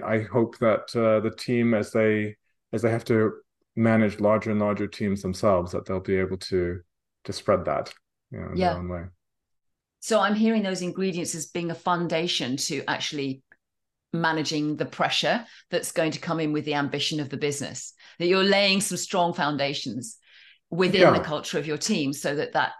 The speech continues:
Speaker 2: that high ambition of where you wanna go and what you wanna do in the world, um, has something to sit very firmly on.
Speaker 1: Yes,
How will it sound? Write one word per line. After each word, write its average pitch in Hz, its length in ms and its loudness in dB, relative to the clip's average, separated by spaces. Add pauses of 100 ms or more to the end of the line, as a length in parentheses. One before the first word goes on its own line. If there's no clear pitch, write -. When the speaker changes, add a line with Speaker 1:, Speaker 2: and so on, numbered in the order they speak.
(640)
Speaker 2:
that - 280 0 (260)
high 220 360 0
ambition 151 720 -4 (640)
of 156 400 0 (240)
where 175 200 2
you 170 140 2
wanna 165 140 0
go 151 400 2 (560)
and 147 80 -10
what 170 100 -2
you 160 60 -4
wanna 156 160 -2
do 165 240 0
in 135 80 0
the 131 80 0
world, 110 400 -4 (800)
um, 143 400 -2 (220)
has 165 260 0
something - 720 -2
to - 100 -8
sit - 380 -4
very 143 220 -2
firmly 139 560 -4
on. 123 320 -2 (840)
Speaker 1:
Yes, 175 400 6